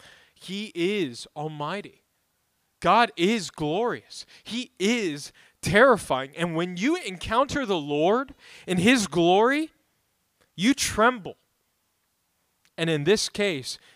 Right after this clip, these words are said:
Gideon thinks that he's gonna die. But God doesn't let him stay in his terror. Verse twenty-three. But the Lord said to him,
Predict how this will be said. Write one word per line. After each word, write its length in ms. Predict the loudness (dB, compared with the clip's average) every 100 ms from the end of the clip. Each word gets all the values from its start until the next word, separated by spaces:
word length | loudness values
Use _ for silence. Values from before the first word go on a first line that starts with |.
| _ -4
Gideon 520 | 0 2 2 0 -2
thinks 440 | -6 -6 -6 -12
that 140 | -12 -14
he's 440 | -12 -8 -8 -8
gonna 360 | -8 -10 -8 -10
die. 540 | -12 -12 -14 -20 _ _ _ _ _ _ _ _ _ _ _
But 100 | -8
God 220 | -2 -2 -2
doesn't 280 | -6 -6
let 200 | -6 -8
him 180 | -8 -10
stay 540 | -6 -6 -8 -8 -8 -10
in 320 | -14 -14 -14
his 360 | -12 -12 -12
terror. 460 | -14 -16 -18 -20 -20 _ _ _
Verse 240 | -14 -14 -12
twenty-three. 560 | -12 -12 -16 -20 -20 _ _ _ _ _ _ _ _ _ _ _ _ _ _ _ _
But 320 | -6 -6 -8
the 120 | -14
Lord 460 | -14 -10 -8 -8 -8
said 260 | -10 -10 -10
to 100 | -14
him, 320 | -12 -12 -12